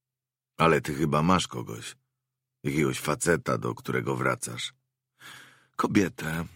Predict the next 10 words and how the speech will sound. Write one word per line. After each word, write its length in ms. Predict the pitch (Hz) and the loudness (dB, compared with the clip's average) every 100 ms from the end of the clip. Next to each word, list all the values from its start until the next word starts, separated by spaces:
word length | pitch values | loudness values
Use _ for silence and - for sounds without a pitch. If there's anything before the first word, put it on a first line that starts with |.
| - _ _ - | -20 _ _ -6
jeśli 220 | 80 92 | -4 0
koniecznie 580 | 101 92 78 - 69 71 | 2 2 2 -2 -6 -6
chcesz 260 | - 69 65 | -4 -6 -4
wiedzieć. 600 | 58 55 57 57 - - _ _ _ _ - - | -8 -8 -12 -10 -12 -14 _ _ _ _ -20 -10
Znasz 340 | - 120 131 - | 0 4 4 4
się 280 | - 104 95 | 0 2 4
na 220 | 92 90 | 4 4
hodowli 540 | 90 87 92 90 95 | 2 2 4 2 -2
psów?” 480 | - 139 156 - - _ _ _ _ _ _ _ _ | -2 -2 -4 -6 -14 _ _ _ _ _ _ _ _
„Nie.” 420 | 76 67 50 50 | -2 0 -2 -12